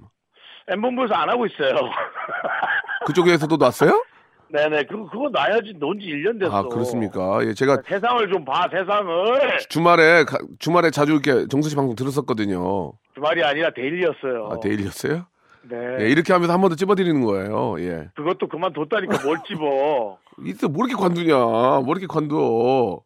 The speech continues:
Speaker 1: 아니, 그게 아니라 그때 상황이 안 좋아서 뭐
Speaker 2: 아.
Speaker 1: 그만뒀어야지. 뭐
Speaker 2: 아이.
Speaker 1: 자꾸 연예인이 또 좀 문제가 되면은 잠깐 또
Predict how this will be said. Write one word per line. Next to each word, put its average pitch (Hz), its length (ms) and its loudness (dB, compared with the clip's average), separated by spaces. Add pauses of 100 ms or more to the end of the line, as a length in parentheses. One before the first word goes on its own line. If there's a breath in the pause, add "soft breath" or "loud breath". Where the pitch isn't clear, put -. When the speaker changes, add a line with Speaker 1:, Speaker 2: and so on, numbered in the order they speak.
(340)
Speaker 1:
아니, 139 240 -8
그게 160 200 -6
아니라 151 240 -2
그때 208 320 -4
상황이 262 280 -6
안 180 140 -4
좋아서 180 280 -2
뭐 139 200 -6
Speaker 2:
아. 101 400 0
Speaker 1:
그만뒀어야지. 175 680 -8
뭐 143 120 -6
Speaker 2:
아이. 104 80 -2
Speaker 1:
자꾸 - 280 -10 (520 soft breath)
연예인이 202 440 -2
또 202 320 0
좀 175 160 -6
문제가 180 340 -4
되면은 170 520 -4
잠깐 156 400 -8
또 190 260 -2